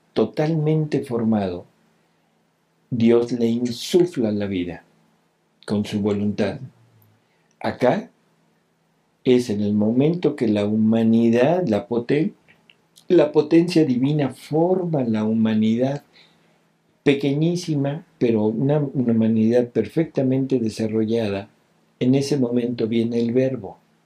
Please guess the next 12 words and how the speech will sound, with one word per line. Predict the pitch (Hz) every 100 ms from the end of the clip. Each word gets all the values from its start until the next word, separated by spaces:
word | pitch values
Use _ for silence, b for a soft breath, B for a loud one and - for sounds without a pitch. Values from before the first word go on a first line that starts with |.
| _ _ _ _ _
Ahora | 123 120 127 123
vamos | 127 123 123 123 - _ _ _ _ _ _ -
a | 117
nuestra | 113 113 110 - 113 110
doctrina, | 110 - 160 160 143
Guille. | 110 98 95 95 85 _ _ _ b b b b _ _ -
¿Cuándo | 160 156 160 160 160
queda | - 127 127 123
concebido | 120 110 110 110 113 110 117
el | 110
Verbo | 104 107 107
eterno? | 107 120 117 101 87